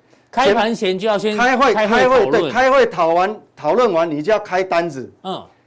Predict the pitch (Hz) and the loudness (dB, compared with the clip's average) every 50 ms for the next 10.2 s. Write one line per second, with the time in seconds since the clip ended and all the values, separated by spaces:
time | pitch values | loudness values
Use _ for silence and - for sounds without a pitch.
0 | _ _ _ _ - 262 294 294 302 311 302 294 262 202 196 190 285 285 285 294 | _ _ _ _ -2 0 2 2 4 4 4 4 2 0 0 0 0 0 0 0
1 | 294 254 220 220 226 - - - 196 202 202 - 320 277 240 240 233 226 214 - | 0 2 2 0 -2 -4 -6 -4 -4 -2 -2 0 0 2 2 2 2 0 0 0
2 | 190 220 247 208 - 156 127 107 - - 208 247 294 247 226 226 - 165 143 135 | -2 -2 -2 -2 -4 -6 -6 -4 -2 -2 0 2 2 2 2 0 -2 -2 -2 -2
3 | 120 - 262 262 214 175 160 - - _ _ _ _ _ 196 254 277 254 208 - | -2 0 2 2 2 0 -2 -8 -12 _ _ _ _ _ -10 -10 -8 -10 -12 -20
4 | _ _ _ - 190 226 254 226 190 180 190 - - _ _ - - 160 160 160 | _ _ _ -8 -8 -6 -4 -4 -4 -4 -4 -6 -10 _ _ -4 -2 -2 -2 -2
5 | - 285 254 220 175 190 226 226 226 196 170 147 143 226 240 180 151 - - 165 | -2 -2 -2 -2 0 0 2 2 2 0 0 -2 -4 -4 -4 -4 -6 -6 -6 -6
6 | 156 180 202 - 233 190 190 208 226 208 160 135 127 147 151 180 180 180 - 196 | -6 -6 -6 -8 -8 -6 -4 -4 -4 -4 -4 -4 -6 -6 -4 -4 -6 -6 -6 -8
7 | 180 160 - - 151 139 131 131 117 107 - 156 131 - 196 208 - 190 - 135 | -8 -8 -6 -6 -6 -6 -6 -6 -10 -14 -14 -14 -10 -4 -2 -2 0 0 -2 -4
8 | 135 135 139 143 135 - - - 214 190 196 196 170 131 123 - 175 170 170 175 | -6 -8 -10 -12 -16 -18 -12 -8 -6 -6 -4 -4 -6 -8 -8 -8 -8 -8 -8 -8
9 | 170 147 123 208 226 226 214 220 208 208 202 190 185 202 214 160 143 - 175 160 | -8 -4 -2 0 2 2 2 2 2 2 0 0 -2 -2 -2 -2 -2 -2 -4 -4
10 | 151 147 143 143 | -4 -4 -6 -6